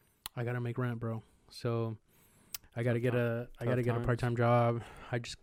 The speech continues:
Speaker 1: I just went back up to get my concealed carry license and back to security, baby. You know?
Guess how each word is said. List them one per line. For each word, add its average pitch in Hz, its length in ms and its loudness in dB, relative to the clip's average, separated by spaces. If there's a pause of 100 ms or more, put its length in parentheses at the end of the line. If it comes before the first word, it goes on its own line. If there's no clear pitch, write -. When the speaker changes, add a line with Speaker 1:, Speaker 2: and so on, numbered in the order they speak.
(220)
Speaker 1:
I 127 100 -6
just 117 200 -4
went 120 140 0
back 113 240 -2
up 117 120 -2
to 120 100 -10
get 117 120 2
my 113 100 0
concealed - 380 -2
carry 117 300 2
license 113 540 -4
and 110 460 -2 (720)
back 120 180 -4
to 135 100 2
security, 147 420 0
baby. 139 380 0 (760)
You 127 140 -4
know? 131 240 -2